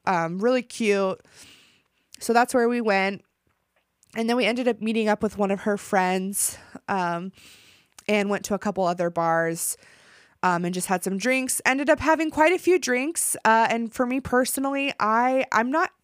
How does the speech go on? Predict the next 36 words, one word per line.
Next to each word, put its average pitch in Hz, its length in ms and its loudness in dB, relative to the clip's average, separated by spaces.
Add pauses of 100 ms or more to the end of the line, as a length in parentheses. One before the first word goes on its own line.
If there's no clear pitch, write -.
huge 196 720 -6
into 220 240 -2
drinking 190 480 -4
so 247 180 0
much 240 280 -2
these 247 240 -2
days. 247 580 0 (720)
Um, 190 560 2 (100)
number 220 260 0
one, 185 300 -2
because 196 400 -4
I 175 140 0
just 175 220 -8
have, 180 280 -4
like, 175 160 -2
a 180 80 -2
low 170 260 -2
tolerance 175 720 -4
and 170 480 -4
I 170 160 -2
just, - 280 -8
like, 160 340 -6 (800)
can 202 220 -2
get, 175 240 0
like, 175 200 -4
too - 180 -2
fucked - 360 -4
up 160 180 -6
too 160 220 -4
fast. 165 680 0
And 175 800 -2
two, 180 400 -2
I 170 240 0
hate - 560 -4 (180)
being 185 280 -2
hungover. 190 560 -2